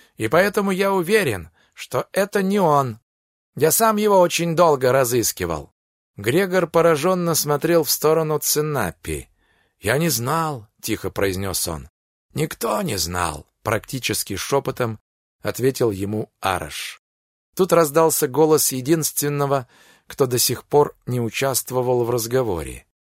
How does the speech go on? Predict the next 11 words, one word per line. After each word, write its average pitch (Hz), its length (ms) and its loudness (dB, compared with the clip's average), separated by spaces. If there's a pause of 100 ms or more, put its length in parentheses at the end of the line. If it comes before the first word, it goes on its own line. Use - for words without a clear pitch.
(540)
"Если 165 420 0
вы 175 160 6
уверены 170 580 2
в 147 40 0
этом, 127 420 0 (520)
то 139 120 -2
теперь 175 360 2
можете 156 480 0
прекратить 151 640 -2
свои 165 380 0
поиски". 85 760 -2